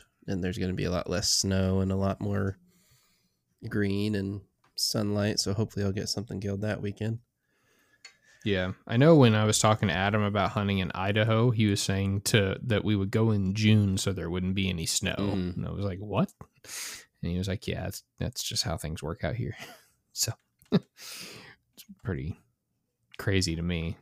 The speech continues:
Speaker 2: So when I think
Speaker 1: Can
Speaker 2: of,
Speaker 1: they
Speaker 2: like,
Speaker 1: still,
Speaker 2: no snow, I'm like,
Speaker 1: can they still hunt
Speaker 2: I'm like,
Speaker 1: in Colorado in June?
Speaker 2: Uh, no, we're, it was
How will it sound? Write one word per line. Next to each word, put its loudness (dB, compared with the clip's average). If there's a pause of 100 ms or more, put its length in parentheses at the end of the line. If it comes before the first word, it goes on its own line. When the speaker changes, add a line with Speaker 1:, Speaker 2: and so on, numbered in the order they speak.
(160)
Speaker 2:
So -4
when 2
I 2
think -4
Speaker 1:
Can 0
Speaker 2:
of, 0
Speaker 1:
they 4
Speaker 2:
like, 4
Speaker 1:
still, 2
Speaker 2:
no 2
snow, 0
I'm -2
like, -4
Speaker 1:
can -4
they 0
still -2
hunt -2 (240)
Speaker 2:
I'm -8
like, -4
Speaker 1:
in 0
Colorado 0
in -4
June? -4 (1600)
Speaker 2:
Uh, 6
no, 10
we're, 10 (100)
it 8
was 6